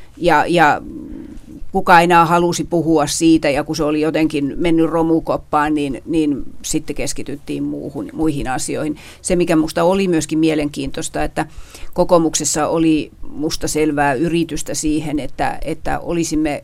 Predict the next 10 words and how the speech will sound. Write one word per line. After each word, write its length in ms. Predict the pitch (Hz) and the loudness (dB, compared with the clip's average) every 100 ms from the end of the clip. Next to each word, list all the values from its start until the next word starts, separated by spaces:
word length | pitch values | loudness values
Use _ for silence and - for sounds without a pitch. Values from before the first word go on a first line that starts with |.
| - | -4
keskustelleet 800 | 170 175 - 156 - 139 117 - | -2 -2 -4 -8 -8 -4 -4 -2
vaalien 340 | 131 160 156 | -2 -2 -4
aikana 340 | 151 143 135 143 | -6 -6 -6 -2
valinnanvapaudesta, 1000 | 135 143 143 143 151 151 127 - - - | -2 -2 -4 -4 -2 -2 -2 -4 -6 -6
mutta 260 | 135 - 151 | -6 -4 -6
sekin 340 | 147 143 131 | -4 -4 -4
tyrehtyi 640 | - 95 87 - - 92 | -2 -4 -4 -6 -6 -6
aika 300 | 78 87 143 | -6 -6 -6
lailla, 400 | 135 - - 151 | -6 -6 -6 -8
että 180 | 113 - | -8 -8